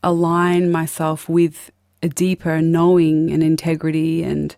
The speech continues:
authenticity that I perhaps hadn't experienced before. So Sarah Brook, my beautiful <laughs> Reiki master teacher, both of us find calling ourselves masters a little bit icky and hard to say, but that's, this lineage came from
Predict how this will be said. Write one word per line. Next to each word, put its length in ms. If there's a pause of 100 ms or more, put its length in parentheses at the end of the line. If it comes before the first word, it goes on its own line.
(300)
authenticity 760
that 140
I 100
perhaps 460
hadn't 320 (260)
experienced 600
before. 460 (280)
So 380
Sarah 540
Brook, 520 (380)
my 160
beautiful 560 (400)
<laughs> 340
Reiki 400
master 320
teacher, 520 (180)
both 220
of 100
us 160
find 320
calling 300
ourselves 400
masters 500
a 60
little 200
bit 200 (100)
icky 380
and 100
hard 260
to 80
say, 280
but 140
that's, 280 (360)
this 220
lineage 460
came 300
from 420